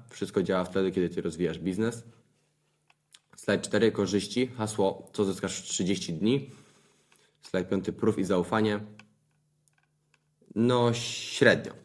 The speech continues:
Akurat co do Claude'a, no średnio to wygląda, ale moim faworytem akurat w tym aspekcie jest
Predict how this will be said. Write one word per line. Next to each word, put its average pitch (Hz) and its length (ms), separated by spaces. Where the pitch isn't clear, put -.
Akurat 110 540
co 113 160
do 107 140
Claude'a, 107 380
no 101 140
średnio 110 320
to 104 100
wygląda, 107 520
ale 101 260
moim 113 240
faworytem 107 600
akurat - 580
w - 100
tym 101 380
aspekcie 101 580
jest 104 480